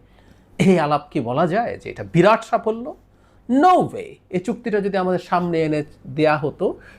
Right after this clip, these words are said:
আমরা দেখতাম বাংলাদেশ কি কি কমিটমেন্ট করেছে নন ট্রেড। বাংলাদেশকে নন ট্রেড ব্যাপারে,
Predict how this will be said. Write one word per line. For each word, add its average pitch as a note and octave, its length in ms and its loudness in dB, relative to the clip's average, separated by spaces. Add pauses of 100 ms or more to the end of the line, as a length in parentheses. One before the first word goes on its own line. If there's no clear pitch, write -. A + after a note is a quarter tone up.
আমরা D3 160 2
দেখতাম A3+ 520 2
বাংলাদেশ D3+ 440 -2
কি F#3 140 -6
কি F#3 100 -10
কমিটমেন্ট G3 560 0
করেছে C#3+ 300 -2
নন E3 340 4
ট্রেড। D#3+ 460 -4
বাংলাদেশকে F#3+ 400 2
নন G3 300 4
ট্রেড G3 440 -2 (460)
ব্যাপারে, E3+ 680 2